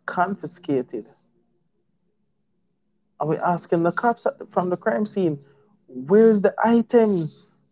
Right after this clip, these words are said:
that confiscated from the pawn shop?" They're like, "These are the evidence right here." I'm like, "This is the T V. That's the exact same T V." We're like, "What you doing with that T V?" I'm like, "Yo, this is the thing the demon thing come out of, yo. Yo, we need that T V back."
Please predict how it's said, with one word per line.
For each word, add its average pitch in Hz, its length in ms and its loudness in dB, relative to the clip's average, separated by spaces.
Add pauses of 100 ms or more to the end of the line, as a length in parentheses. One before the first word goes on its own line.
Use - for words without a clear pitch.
(260)
that 175 260 -4
confiscated 214 680 -6
from 208 180 -4
the 208 100 0
pawn 220 280 2
shop?" 196 260 0
They're 180 100 2
like, 175 220 4
"These 180 180 2
are 180 80 8
the 170 140 2
evidence 185 400 0
right 95 160 4
here." - 80 2
I'm - 100 -6
like, - 220 -2
"This 294 180 2
is 311 140 4
the 285 100 4
T 302 300 4
V. 285 180 4
That's 285 200 0
the - 100 0
exact 262 320 2
same 311 220 -2
T 285 180 6
V." 294 260 0 (320)
We're 117 120 4
like, - 220 4 (260)
"What 262 120 2
you 311 60 2
doing 302 160 2
with 302 100 4
that 277 160 4
T 285 160 0
V?" 262 220 -2 (260)
I'm 311 120 0
like, 349 240 2
"Yo, 330 160 2
this 330 180 -2
is 339 80 -6
the 330 100 -4
thing 311 220 0
the 294 80 2
demon 311 500 2
thing 294 220 -4
come 302 180 2
out 285 200 0
of, 277 120 2
yo. 294 240 -2
Yo, - 180 -6
we 277 140 -4
need 311 220 0
that - 180 2
T 302 160 4
V 294 160 2
back." 359 280 -2